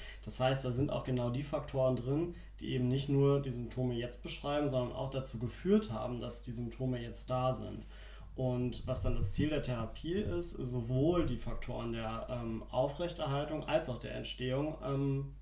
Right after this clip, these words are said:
ja, zu behandeln oder da, äh, dran zu arbeiten mit dem Patienten zusammen und, ähm, so eben auch die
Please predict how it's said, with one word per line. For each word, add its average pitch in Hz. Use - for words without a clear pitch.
ja, 123
zu 127
behandeln 123
oder 120
da, 123
äh, 127
dran 127
zu 127
arbeiten 123
mit 110
dem 113
Patienten 110
zusammen 120
und, 135
ähm, 131
so 131
eben 139
auch 131
die 135